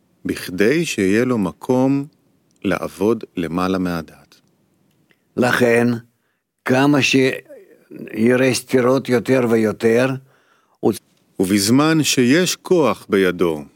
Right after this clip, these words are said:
Speaker 1: לומר כך, היינו שהקדוש ברוך הוא מסבב לו את הסיבות האלו, הוא לטובת האדם, זאת אומרת שעל ידי זה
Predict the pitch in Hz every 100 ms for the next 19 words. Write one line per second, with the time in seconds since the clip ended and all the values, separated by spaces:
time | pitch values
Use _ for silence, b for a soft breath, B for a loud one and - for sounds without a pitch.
0 | - 90 87 110 151 127 90 90 - -
1 | _ _ _ _ _ _ _ _ _ _
2 | _ - 117 127 110 104 110 113 - -
3 | 104 - 98 120 120 - 101 90 80 -
4 | 160 123 92 90 92 - 92 104 92 82
5 | 85 80 - 87 - 90 90 87 82 80
6 | 82 92 127 - _ _ _ _ _ -
7 | 95 87 85 - 82 - 98 - 135 98
8 | 85 82 101 113 _ _ _ _ _ _
9 | _ _ _ _ _ _ - 87 98 98
10 | 104 117 98 82 - - _ - - 92
11 | 92 92 107 98 87 107 113